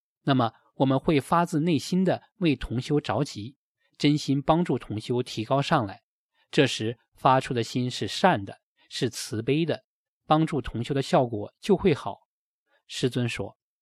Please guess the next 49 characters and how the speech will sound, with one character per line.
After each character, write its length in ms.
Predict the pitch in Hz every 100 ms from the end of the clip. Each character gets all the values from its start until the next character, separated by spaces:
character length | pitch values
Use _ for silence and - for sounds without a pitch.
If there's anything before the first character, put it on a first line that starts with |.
| _ _
我 140 | 135 131
经 160 | 180
常 200 | 165 135
讲， 260 | 135 101 - _
一 160 | - 147
个 120 | 170
人 280 | 110 113 135
要 160 | 175 139
是 220 | - 117
完 220 | 107 123
全 240 | - 127 156
为 100 | 160
了 80 |
别 180 | 110 104
人 140 | 123 139
好， 300 | - 95 _ _ _
而 160 | 127 127
没 140 | 127
有 120 | 131
一 120 | 135 143
丝 280 | - 151
自 180 | 143 196
己 140 | 151 104
的 80 |
目 200 | 107 175
的 240 | 139 127 113
和 180 | - 113
认 220 | 175 147
识， 260 | - - _ _ _ - _
讲 280 | - 120 117
出 140 | -
的 80 | 139
话 340 | - 135 110 _
会 180 | - 185
使 200 | - -
对 200 | - 139
方 180 | - 131
落 180 | 156 120
泪 220 | 160 151
的。 180 | - - _ _ _ _ _ _
精 180 | 151
进 220 | 147 143 127
要 180 | 151
旨， 280 | 110 - - _ _
清 300 | - - 165
醒。 180 | - - _ _ _ _ _ _ _ _ _
但 240 | 143 135
如 160 | 131 170
果 320 | 131 117